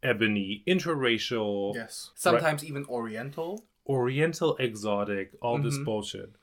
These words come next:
Speaker 1: I mean, w-, we have this problem. It's not only racist, right? It's also ableist. And it's
Speaker 2: Yes. Awful,
Speaker 1: ageist.
Speaker 2: yeah. Mm-hmm.
Speaker 1: It's colorist. It's all of the above. But I think this can be easily remedied by having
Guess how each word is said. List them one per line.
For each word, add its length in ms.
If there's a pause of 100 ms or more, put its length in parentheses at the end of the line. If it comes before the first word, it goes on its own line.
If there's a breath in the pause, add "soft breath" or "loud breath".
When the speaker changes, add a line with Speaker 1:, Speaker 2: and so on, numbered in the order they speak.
(160 soft breath)
Speaker 1:
I 100
mean, 260
w-, 160
we 180
have 200
this 160
problem. 560
It's 140
not 180
only 260
racist, 680
right? 160
It's 160
also 360
ableist. 960
And 300
it's 300
Speaker 2:
Yes. 280
Awful, 120
Speaker 1:
ageist. 260
Speaker 2:
yeah. 300
Mm-hmm. 140 (180)
Speaker 1:
It's 160
colorist. 640
It's 220
all 280
of 120
the 160
above. 560
But 140
I 40
think 220
this 140
can 200
be 220
easily 460
remedied 580
by 140
having 520